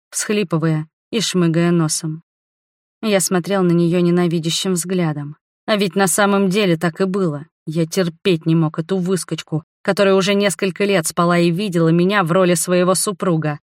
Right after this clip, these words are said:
Наивная. Да я никогда на такой не женился бы.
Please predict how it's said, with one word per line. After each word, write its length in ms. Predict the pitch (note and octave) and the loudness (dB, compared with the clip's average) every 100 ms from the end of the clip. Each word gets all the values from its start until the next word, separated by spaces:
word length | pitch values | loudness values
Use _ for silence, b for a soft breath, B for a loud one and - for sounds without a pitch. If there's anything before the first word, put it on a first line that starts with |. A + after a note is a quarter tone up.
| _ _ | _ _
Наивная. 800 | G3 F3 D#3 D3+ D3+ D3+ D3 D3+ _ _ _ _ G3 | 0 2 2 0 -2 -4 -4 -10 _ _ _ _ -2
Да 100 | G3+ | 0
я 160 | F#3 | 2
никогда 440 | F3 E3+ F#3 E3+ E3 | 2 2 0 0 0
на 100 | D3 | 0
такой 300 | D#3+ D#3+ D#3 | -4 0 2
не 100 | D#3 | 2
женился 480 | E3 E3 D3 - C3+ | 2 0 -2 -6 -8
бы. 160 | C#3 | -14